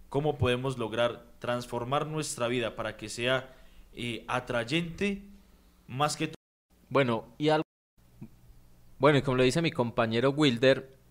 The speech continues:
Speaker 2: algo muy importante que debemos tener en cuenta es que a veces la belleza nos engaña. ¿Qué quiere decir esto?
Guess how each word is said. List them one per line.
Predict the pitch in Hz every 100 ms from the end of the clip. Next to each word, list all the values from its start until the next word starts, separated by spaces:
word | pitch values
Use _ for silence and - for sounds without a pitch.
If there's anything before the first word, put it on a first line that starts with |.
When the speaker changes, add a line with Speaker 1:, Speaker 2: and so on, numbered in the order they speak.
| - -
Speaker 2:
algo | 135 139
muy | 175 190
importante | 165 131 - 139 135 135 156
que | -
debemos | 120 117 139 -
tener | 120 110
en | 123
cuenta | 135 139 127 120 131 -
es | 113 -
que | - 123 127 -
a | -
veces | 110 101 117 117 -
la | 117
belleza | 110 101 101 120
nos | 120 104
engaña. | 98 107 123 95 87 92
¿Qué | -
quiere | - 131
decir | 117 107
esto? | 117 110 - 90